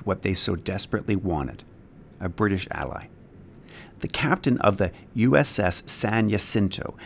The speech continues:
had heard that two Southern men had been made ambassadors for the Confederacy and had boarded the British mail ship Trent and were at that moment sailing to Europe to represent the South in Britain and France.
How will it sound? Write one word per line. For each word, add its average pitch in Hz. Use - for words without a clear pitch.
had 123
heard -
that -
two 202
Southern 143
men 82
had 113
been 131
made 113
ambassadors 104
for -
the 101
Confederacy -
and 107
had 104
boarded 160
the 147
British 131
mail 107
ship -
Trent -
and 107
were 104
at 123
that 131
moment 98
sailing 123
to 143
Europe 101
to -
represent 117
the -
South 90
in 107
Britain 117
and 92
France. -